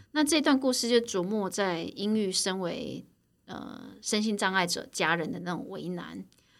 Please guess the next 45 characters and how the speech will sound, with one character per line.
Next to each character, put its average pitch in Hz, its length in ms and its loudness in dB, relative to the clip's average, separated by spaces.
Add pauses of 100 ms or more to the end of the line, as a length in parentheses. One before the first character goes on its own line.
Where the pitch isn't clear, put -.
(160)
她， 294 140 4
而 262 100 6
且 262 160 4
我 170 80 6
觉 190 120 4
得 226 40 2
她 240 100 2
是 240 140 0
从 170 380 -2
唐 180 200 -2
氏 196 240 -2
症 202 280 -2
患 180 240 2
者 - 100 -8
的 185 100 -10
视 185 280 2
角， - 160 -8
让 190 160 -2
大 190 80 0
家 180 100 2
看 180 220 -2
见 175 200 -2 (320)
身 233 200 0
心 226 180 2
障 214 180 2
碍 185 120 0
者 175 120 -6
跟 175 160 -4
他 202 60 -2
们 180 160 -2
家 170 240 -2
人 160 340 -10 (240)
的 160 120 -6
那 165 120 -4
种 156 400 -6 (300)
痛 190 260 0
处。 - 400 -2 (480)
后 - 140 0
来 233 160 6
英 262 160 8
玉 277 60 10
也 185 140 6
了 165 180 2
解， 180 120 -2
真， 208 380 -4